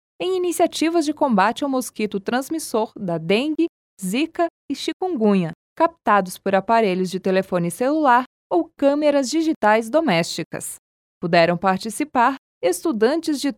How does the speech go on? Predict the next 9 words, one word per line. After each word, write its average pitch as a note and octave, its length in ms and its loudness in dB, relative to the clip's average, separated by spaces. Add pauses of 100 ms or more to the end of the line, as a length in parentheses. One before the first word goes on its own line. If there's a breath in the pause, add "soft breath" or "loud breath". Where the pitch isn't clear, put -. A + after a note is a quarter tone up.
todas E4 360 2
as E4 140 -2
idades, E3+ 560 0 (300)
passando F3+ 440 -2
pela F#3 200 0
educação G#3 440 0
infantil, C#4+ 760 -2
ensino E3+ 400 -2
fundamental G3+ 880 2